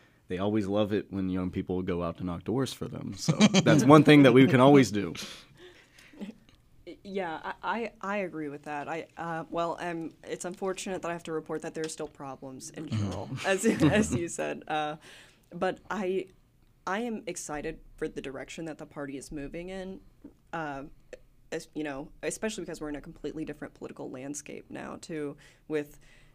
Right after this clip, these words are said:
Speaker 3: you know, the Dobbs decision. And I think we look at the, the way Arkansas politics is right now, and we see young people,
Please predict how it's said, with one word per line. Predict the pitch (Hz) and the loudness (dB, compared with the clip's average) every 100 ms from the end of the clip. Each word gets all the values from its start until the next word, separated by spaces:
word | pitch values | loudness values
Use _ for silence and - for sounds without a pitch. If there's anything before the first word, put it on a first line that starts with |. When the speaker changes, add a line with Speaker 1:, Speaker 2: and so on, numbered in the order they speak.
| - - | -20 -12
Speaker 3:
you | 147 139 | -8 -8
know, | 120 | -10
the | 123 | -12
Dobbs | 135 180 - | -6 -6 -6
decision. | - - 180 175 170 165 165 165 156 - | -8 -4 -4 -4 -6 -6 -6 -8 -8 -10
And | 160 143 147 143 143 147 147 - - | -8 -6 -6 -6 -6 -8 -10 -20 -8
I | - 165 | -6 -4
think | 180 180 | -6 -6
we | 165 | -8
look | 147 165 165 | -4 -4 -4
at | 151 156 - | -8 -8 -10
the, | 143 - _ _ - | -10 -10 _ _ -16
the | 147 151 | -10 -6
way | 160 - - | -6 -6 -8
Arkansas | 160 156 160 147 | -8 -8 -10 -8
politics | 156 147 156 - | -6 -6 -8 -8
is | 165 - | -8 -6
right | 139 - | -10 -10
now, | 139 139 151 - | -12 -10 -12 -10
and | 156 147 147 147 - - _ - | -8 -6 -6 -8 -20 -20 _ -6
we | 160 | -4
see | - 165 160 160 160 - _ _ - | -2 -2 0 0 -2 -8 _ _ -16
young | 156 165 240 | -10 -8 -6
people, | 143 135 147 147 151 | -8 -6 -4 -4 -8